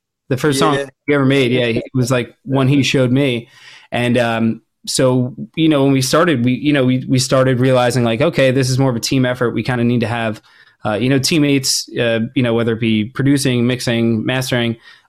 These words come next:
Speaker 1: Um, so we went through a couple producers, and then we finally found Rob, uh, who we've been working with since City Lights, right? City Lights?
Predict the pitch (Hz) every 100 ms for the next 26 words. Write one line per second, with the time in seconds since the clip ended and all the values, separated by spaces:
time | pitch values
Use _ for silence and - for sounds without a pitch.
0 | - 113 107 104 107 _ _ _ _ -
1 | 120 113 127 147 143 160 151 156 135 156
2 | 151 151 143 139 139 135 - 123 120 120
3 | 117 117 117 - 131 127 131 117 107 123
4 | 143 120 120 123 - 117 113 110 127 127
5 | 123 123 113 117 131 139 127 123 120 110
6 | - 127 120 110 - - _ - _ _
7 | _ _ - 147 170 147 160 143 156 -
8 | - - 156 180 196 - -